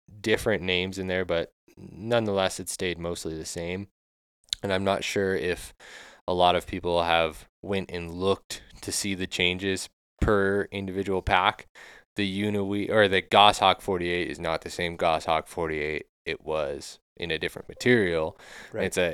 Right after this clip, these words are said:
Speaker 1: it's now the Goshawk forty-eight with asymmetrical and, and all that, um, new added features to it.
Speaker 2: Yep.
Speaker 1: Um, and then, you know,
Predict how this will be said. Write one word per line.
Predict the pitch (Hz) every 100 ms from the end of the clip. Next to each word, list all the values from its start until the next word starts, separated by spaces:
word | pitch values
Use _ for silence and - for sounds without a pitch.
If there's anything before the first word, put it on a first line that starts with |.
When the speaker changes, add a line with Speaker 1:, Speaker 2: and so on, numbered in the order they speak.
| 76
Speaker 1:
it's | 87 -
now | 92 82
the | 82
Goshawk | 78 82 78 85 80
forty-eight | 90 80 82 82
with | 73 -
asymmetrical | 87 - 82 78 - 76 78 78 78
and, | 76 -
and | - 76 - -
all | 95 90
that, | 80 78 78 _ - - - - -
um, | 85 82 82 82 85 - _ -
new | 92 92 85 82 82 82 80 - -
added | 80 85 82 80
features | - 92 87 85 80
to | - 80
it. | 85 - _ _ -
Speaker 2:
Yep. | 101 - _
Speaker 1:
Um, | 95 90 82 80 80 80 82 _ _
and | - 95
then, | 90 87 85 87 87 85 - _ -
you | 90
know, | 82 82 82